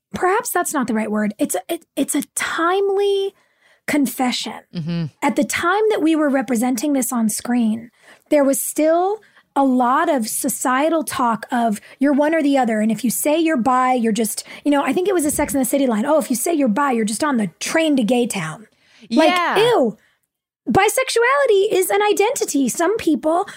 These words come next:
Speaker 1: are very drawn to both sexes. Good for you, by the way.
Speaker 2: Mm-hmm.
Speaker 1: Double your dating pool.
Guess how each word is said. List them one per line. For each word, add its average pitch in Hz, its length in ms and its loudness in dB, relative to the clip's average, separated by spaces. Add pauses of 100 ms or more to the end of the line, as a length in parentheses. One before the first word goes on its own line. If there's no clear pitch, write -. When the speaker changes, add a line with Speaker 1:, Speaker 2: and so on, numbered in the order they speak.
(160)
Speaker 1:
are 294 140 2
very 247 340 2
drawn 269 360 0
to - 100 -2
both 277 240 2
sexes. 330 680 -2 (260)
Good 247 240 2
for 392 160 0
you, 285 240 4
by 269 220 2
the 294 100 2
way. 294 260 2 (220)
Speaker 2:
Mm-hmm. 180 240 0
Speaker 1:
Double 277 260 4
your 285 140 2
dating 254 400 2
pool. 311 260 2